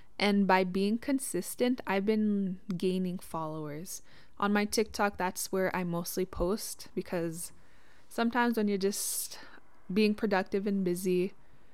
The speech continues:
it's so hard to post on my other socials because I'm so focused on one main one. So I post on my gaming account for,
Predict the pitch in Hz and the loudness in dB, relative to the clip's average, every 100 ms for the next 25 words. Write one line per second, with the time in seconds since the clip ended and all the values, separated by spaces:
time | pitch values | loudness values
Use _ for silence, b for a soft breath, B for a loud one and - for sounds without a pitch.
0 | b - 208 202 208 208 185 202 214 226 | b 0 2 2 2 4 2 2 2 8
1 | 254 277 262 262 262 233 233 254 - 220 | 8 8 4 4 4 6 6 6 4 2
2 | - 226 220 220 214 220 202 208 196 - | 2 2 2 2 2 2 2 2 -2 0
3 | 190 208 - 185 175 170 175 175 165 165 | -2 -2 -4 -4 -2 -2 -2 -2 -2 -4
4 | 151 202 - - - - - - - - | -6 -8 -10 -14 -16 -16 -16 -16 -14 -14
5 | - b b b b b b b b - | -14 b b b b b b b b 2
6 | 220 220 254 - 220 226 214 202 196 196 | 4 6 4 4 4 4 4 4 2 0
7 | 202 - 185 190 - - 180 175 175 170 | -2 -2 -2 -2 -6 -4 0 0 0 -2
8 | 165 180 | -4 -8